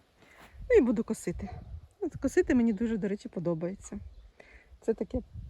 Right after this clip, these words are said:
приємна робота, не важка.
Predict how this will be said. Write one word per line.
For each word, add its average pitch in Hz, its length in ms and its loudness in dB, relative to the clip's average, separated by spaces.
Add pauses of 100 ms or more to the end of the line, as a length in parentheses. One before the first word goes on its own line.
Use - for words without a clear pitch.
(120)
приємна 185 580 2 (160)
робота, 202 480 -6 (840)
не 262 120 4
важка. 226 380 -4